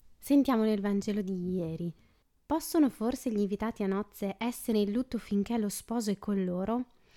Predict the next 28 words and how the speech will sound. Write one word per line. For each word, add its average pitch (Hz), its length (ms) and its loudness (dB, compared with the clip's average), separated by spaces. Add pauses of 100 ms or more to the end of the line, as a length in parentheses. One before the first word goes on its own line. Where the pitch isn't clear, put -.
(280)
Ma 190 120 -8
verranno 196 480 0
giorni 196 560 0
quando 262 340 2
lo 226 100 0
sposo 247 380 -8
sarà 208 240 -2
loro 233 300 -2
tolto, 170 600 -6 (200)
e 269 160 2
allora 190 580 0
digiuneranno." 165 800 -6 (600)
Digiuneranno 311 520 2
da 196 140 -2
cosa? 165 520 -6 (240)
Dalla 214 340 0
presenza 226 680 2
dello 190 240 4
sposo. 160 640 -2 (320)
Avranno 208 400 0
quel 220 420 0
tempo, 226 600 6
quello 196 340 -2
spazio 208 920 -6
di 190 220 -8
vuoto 190 880 -4
in 226 320 2
cui 202 580 2